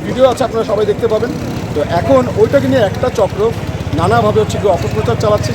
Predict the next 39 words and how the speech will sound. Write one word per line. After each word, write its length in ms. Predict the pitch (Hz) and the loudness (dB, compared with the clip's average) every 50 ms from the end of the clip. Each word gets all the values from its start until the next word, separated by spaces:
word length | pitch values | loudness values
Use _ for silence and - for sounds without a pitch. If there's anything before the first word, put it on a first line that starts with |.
| - | -4
শিক্ষার্থীদের 460 | - - - 220 202 - - 214 214 202 - | -4 -4 -4 -4 -4 -2 -2 -2 0 0 -2
যে 40 | 190 185 | -2 -2
যৌক্তিক 240 | 180 - - - - 202 190 | -4 -4 -4 -4 -2 -2 -2
আন্দোলন 240 | 190 190 214 220 233 294 - - - - - - - | 0 0 0 0 0 -2 -4 -6 -8 -8 -8 -4 0
সেটাকে 300 | 214 214 214 220 - 220 - 214 | 0 2 2 2 0 0 2 4
তারা 140 | 208 208 208 202 190 185 175 - - - | 4 4 4 2 0 -4 -8 -10 -8 -6
প্রশ্নবিদ্ধ 360 | 202 190 - 262 247 247 240 240 214 | -6 -4 -2 -2 -2 -2 -2 -2 -2
করতে 160 | 226 233 240 - | -2 -2 0 -2
চাচ্ছে। 220 | 233 226 - - 240 240 202 - - - | -2 -4 -2 -2 -2 -2 -2 -6 -8 -2
তো 40 | - 196 | 0 0
আমি 80 | 202 220 240 | 2 2 2
তাদেরকে 240 | 240 233 240 220 247 190 | 2 0 4 2 4 4
বলতে 160 | 226 226 233 233 - | 4 2 2 0 0
চাই 120 | 247 254 262 180 - | 0 0 0 0 0
যে 60 | 202 190 175 160 180 | 0 0 0 -2 -4
যদি 180 | 190 190 240 269 254 214 | -4 -2 -2 -2 -2 0
মনে 140 | 214 214 220 220 | 0 -2 0 0
করেন 160 | 226 233 247 240 202 165 | 0 0 0 -2 -2 -2
আমি 120 | 170 190 208 220 190 | -2 0 2 2 2
অবমাননা 320 | 175 185 208 226 254 269 254 262 | 2 2 2 4 2 2 2 2
করেছি, 220 | 254 233 240 - 190 165 | -2 -2 -2 -4 -4 -4
আমি 100 | 175 190 - | -4 -2 0
তো 40 | 254 262 233 202 | 0 2 2 2
আমার 160 | 185 196 208 202 | 0 0 0 0
জায়গা 160 | 214 214 214 | -2 -4 -4
থেকে 120 | 214 214 214 | -4 -4 -4
আমি 80 | 202 202 - - | -6 -6 -6 -6
প্রচণ্ড 240 | 190 170 233 240 240 220 196 | -4 -4 0 0 2 2 0
লজ্জিত 260 | 180 - - - - 123 - - - - - - - - - | 0 -2 -4 -6 -6 -6 -8 -8 -8 -8 -8 -8 -8 -6 -4
যে 60 | 196 170 165 | -2 0 0
আমার 180 | 175 202 247 269 226 | 0 2 2 2 2
দ্বারা 160 | 254 247 226 208 196 | 2 4 4 2 2
এত 80 | 175 - 226 | 0 -2 -2
বড় 100 | 190 208 196 | -2 -2 -2
একটা 100 | 151 170 160 | -2 -4 -6
ভুল 120 | 165 180 160 | -6 -8 -6
কীভাবে 220 | 143 226 233 208 185 165 | -2 -2 -2 0 0 -2
হয়ে 120 | 147 135 117 | -2 -4 -6
গেল, 100 | 120 | -8